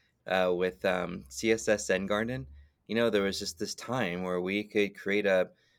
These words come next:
you know, uh, an H T M L page that was a hundred fifty, two hundred rows of code max, super clean, very organized, one JavaScript, one style sheet that we would call, um,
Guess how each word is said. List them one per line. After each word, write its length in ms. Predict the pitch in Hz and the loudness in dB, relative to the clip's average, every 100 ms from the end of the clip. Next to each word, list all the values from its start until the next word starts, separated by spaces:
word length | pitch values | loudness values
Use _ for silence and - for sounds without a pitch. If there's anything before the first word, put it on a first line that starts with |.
| _ | _
you 80 | 90 | -6
know, 200 | 87 87 | -2 0
uh, 180 | 87 85 | 0 -2
an 100 | 90 | -2
H 260 | 101 - - | -4 -4 -4
T 80 | |
M 80 | 95 | -2
L 300 | 92 95 92 | 0 0 0
page 680 | 87 98 95 82 82 - - | -2 -4 -2 -2 -4 -8 -4
that 260 | 87 87 73 | -2 -2 0
was 480 | 90 85 - - - _ _ _ - | 0 0 -4 -6 -10 _ _ _ -10
a 60 | |
hundred 340 | 98 98 104 98 | -6 -2 -2 -2
fifty, 420 | 104 101 107 101 | -4 -4 -4 -6
two 260 | 101 - 107 | -6 -2 2
hundred 280 | 104 101 90 | 2 0 0
rows 280 | 92 95 92 | 0 0 -2
of 140 | - | -6
code 300 | 95 92 92 | 0 0 0
max, 580 | 92 87 98 - - - _ _ _ | -2 -2 -2 -4 -6 -8 _ _ _
super 420 | - - 110 104 | -6 -2 0 -2
clean, 480 | 104 101 98 98 98 | -2 -4 -2 -2 -2
very 260 | 87 98 90 | 2 2 4
organized, 600 | 95 95 95 95 90 - | 2 0 -2 -4 -6 -4
one 260 | 92 113 | 0 0
JavaScript, 640 | 101 98 104 107 - 113 110 _ _ _ - | 2 2 2 -4 0 2 2 _ _ _ -4
one 180 | 92 107 | -2 -2
style 360 | - 90 92 | 0 2 2
sheet 360 | 104 - 104 101 | 0 -2 -4 -2
that 120 | 101 | -4
we 140 | 98 | -2
would 160 | 98 95 | -4 -2
call, 380 | 107 101 104 - _ _ _ - | 2 2 2 -4 _ _ _ -8
um, 480 | 87 90 90 92 | -2 -2 -2 -4